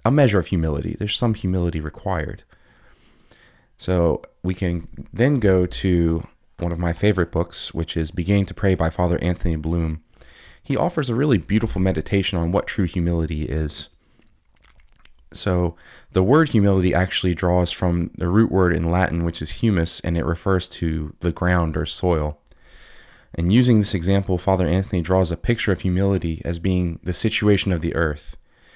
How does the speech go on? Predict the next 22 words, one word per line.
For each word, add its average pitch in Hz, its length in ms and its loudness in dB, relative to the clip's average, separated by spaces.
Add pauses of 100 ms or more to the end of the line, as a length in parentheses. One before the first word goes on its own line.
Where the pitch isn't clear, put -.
(180)
in 92 180 0
that 90 360 2
the 90 100 0
earth 160 240 2
is 104 120 2
always 113 340 2
present, 98 500 -2 (360)
and 85 100 0
it's 80 120 -6
taken 110 260 0
for 95 160 -6
granted, 85 520 -2 (320)
never 101 220 2
remembered, 90 640 2
and 82 160 -4
it's - 160 -8
walked 98 300 2
upon 101 280 -2
by 90 140 0
everyone 87 420 0
and 82 140 -2
has 90 300 0